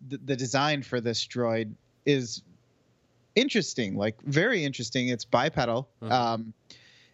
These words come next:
Speaker 1: it almost looks like they took a design from one of the, like, one of the movies and then scaled it back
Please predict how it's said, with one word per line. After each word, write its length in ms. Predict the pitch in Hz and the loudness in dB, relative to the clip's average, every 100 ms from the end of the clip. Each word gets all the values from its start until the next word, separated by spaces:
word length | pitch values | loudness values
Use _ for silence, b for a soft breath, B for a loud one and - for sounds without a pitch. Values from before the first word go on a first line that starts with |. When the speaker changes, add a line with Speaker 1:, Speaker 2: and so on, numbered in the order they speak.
| B _ _ | B _ _
Speaker 1:
it 220 | 151 147 - _ _ _ _ _ _ | 4 4 0 _ _ _ _ _ _
almost 540 | 165 185 214 220 - 160 | 4 4 2 -2 -4 -6
looks 520 | 143 170 180 - - | 0 0 0 -4 0
like 420 | 165 165 156 - - | 4 4 2 -2 2
they 140 | 151 | 2
took 360 | 139 165 156 - - _ _ _ _ _ _ | 2 0 0 -4 -16 _ _ _ _ _ _
a 100 | 147 | 2
design 760 | 139 123 139 139 139 139 135 127 | 4 2 2 4 2 2 0 -4
from 800 | - 139 131 127 123 123 123 117 | 0 2 4 2 0 -2 -2 -4
one 340 | - 131 131 127 | -2 2 2 2
of 160 | 113 | 0
the, 340 | 123 123 113 - 127 | 2 4 2 0 0
like, 240 | 120 113 | 2 2
one 140 | 127 | 2
of 60 | 123 | 2
the 60 | 120 | 0
movies 440 | 120 117 123 117 | 0 2 0 0
and 220 | 131 127 | 0 2
then 140 | 123 117 | 2 2
scaled 420 | - 139 127 120 | 0 2 2 0
it 180 | - - | -2 0
back 420 | 107 131 180 | 2 2 0